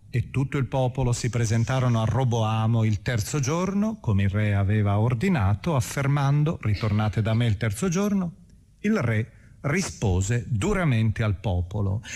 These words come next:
respingendo il consiglio degli anziani. Egli disse loro secondo il consiglio dei giovani:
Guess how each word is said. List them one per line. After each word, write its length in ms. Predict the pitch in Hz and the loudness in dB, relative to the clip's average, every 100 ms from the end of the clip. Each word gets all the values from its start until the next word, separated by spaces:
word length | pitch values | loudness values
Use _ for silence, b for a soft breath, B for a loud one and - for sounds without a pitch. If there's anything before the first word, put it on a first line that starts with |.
| B | B
respingendo 960 | - 226 233 - 240 240 170 185 185 170 | -4 -2 -2 -4 0 0 2 0 2 2
il 120 | 156 | 0
consiglio 520 | - 139 123 131 120 | 0 0 0 0 2
degli 220 | 113 101 104 | 2 2 2
anziani. 680 | 95 - 95 90 92 104 - - - - - - - | 2 0 0 0 0 -2 -4 -18 -20 -20 -20 -18 -4
Egli 280 | 185 208 160 | 0 2 2
disse 320 | 165 - 151 | 0 -2 -2
loro 220 | 147 131 | 0 0
secondo 420 | - 113 123 117 | 0 0 0 2
il 60 | 110 | 2
consiglio 440 | 117 107 113 104 | 0 0 0 0
dei 160 | 98 92 | 0 0
giovani: 600 | 92 90 85 87 87 | 2 2 2 0 -2